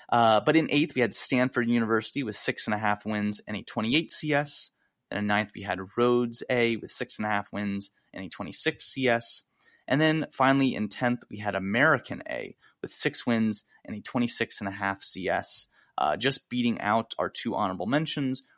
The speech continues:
which were Patrick Henry B with six wins and a just flat twenty-six C S,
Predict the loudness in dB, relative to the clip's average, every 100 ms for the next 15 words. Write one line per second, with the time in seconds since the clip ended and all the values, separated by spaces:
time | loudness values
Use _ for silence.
0 | _ -14 -6 -6 -4 -4 -4 -4 -4 -2
1 | -2 -4 -2 -2 -2 -4 -6 -6 -6 -8
2 | -8 -12 -12 -12 -14 -18 _ _ -8 -6
3 | -8 -6 -4 -4 -2 -4 0 4 4 2
4 | -8